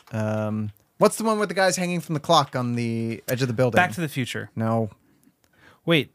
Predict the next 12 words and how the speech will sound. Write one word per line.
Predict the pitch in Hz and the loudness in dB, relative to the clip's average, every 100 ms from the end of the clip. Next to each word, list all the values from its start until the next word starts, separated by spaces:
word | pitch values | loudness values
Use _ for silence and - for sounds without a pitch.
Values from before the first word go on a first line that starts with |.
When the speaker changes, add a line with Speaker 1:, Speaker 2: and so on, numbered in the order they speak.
| _ - | _ -14
Speaker 2:
he's | 131 139 | -2 -2
doing | 131 139 123 | 2 2 2
what | 120 - | 2 0
now? | 214 277 - _ _ _ _ _ - | -2 -2 -6 _ _ _ _ _ -4
Speaker 1:
Uh, | 120 117 | 0 2
Safety | - 185 160 | 2 2 2
Now. | 117 - - _ _ _ _ _ - | -4 -6 -16 _ _ _ _ _ 2
Safety | 208 196 | 4 4
Last. | 160 104 - - | 2 -2 -6 -4
Speaker 2:
That's | 180 - | -2 2
Harold | 196 196 156 | 4 4 4
Lloyd. | 135 117 87 | 0 -2 -4